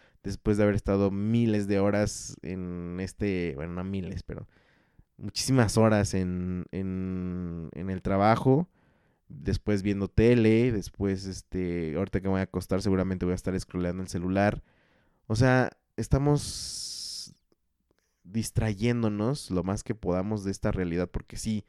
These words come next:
obviamente es abrumadora, pero a veces está bien quitarse los audífonos, cosa que yo casi no hago,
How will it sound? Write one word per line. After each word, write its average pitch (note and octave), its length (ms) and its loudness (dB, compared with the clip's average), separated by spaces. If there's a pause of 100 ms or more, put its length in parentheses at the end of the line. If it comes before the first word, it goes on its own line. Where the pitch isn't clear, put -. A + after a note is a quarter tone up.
(340)
obviamente G#2 720 2
es G2 120 -2
abrumadora, F#2 760 -2
pero G2 420 0 (1600)
a G#2+ 120 -2
veces A#2 220 -2
está A#2 260 -2
bien A2+ 340 0
quitarse G#2+ 420 -2
los G2+ 180 -2
audífonos, G2+ 500 -2
cosa F#2+ 260 -4
que - 180 -12
yo D#2+ 160 -4
casi - 320 -6
no F#2 180 0
hago, F#2+ 280 -4